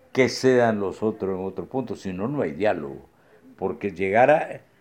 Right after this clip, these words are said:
a, a que se cumpla lo que yo digo es imponerse, y entonces no existe nada. Aquí no ha habido, no ha comenzado siquiera el diálogo, se hizo la famosa hoja de ruta,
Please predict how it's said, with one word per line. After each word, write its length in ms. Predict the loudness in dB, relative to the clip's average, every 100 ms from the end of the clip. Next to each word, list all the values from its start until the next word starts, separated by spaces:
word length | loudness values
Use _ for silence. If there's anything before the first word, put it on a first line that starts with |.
| _ -14
a, 760 | -8 -8 -8 -8 -8 -6 -6
a 140 | -6
que 260 | -2 -4 -4 -14
se 260 | -6 -4
cumpla 300 | -2 2 4
lo 180 | 4 2
que 120 | 2
yo 180 | 2 4
digo 420 | 4 4 4 4
es 160 | -2 0
imponerse, 1040 | -2 -4 -8 -4 4 4 4 -2 -12 -18 _ _ _ _ _ -14
y 40 |
entonces 380 | -6 -6 -4 -4
no 140 | -2
existe 420 | -6 -8 -14 -14
nada. 380 | -10 -4 -4 -6 _ _ _ _ -4
Aquí 380 | -4 0 0
no 200 | 4 8
ha 100 | 10
habido, 260 | 8 8 4 4
no 180 | 4
ha 80 | 4
comenzado 640 | 6 2 0 2 6 6 4
siquiera 380 | -6 -6 -6
el 100 | -4
diálogo, 340 | 2 2 2 -8 -16 _ _
se 180 | -4 -2
hizo 380 | 0 -2 0 4
la 160 | 4 4
famosa 400 | -2 -4 -6 0
hoja 300 | 4 6 6
de 100 | 6
ruta, 640 | 6 4 2 0 0 -2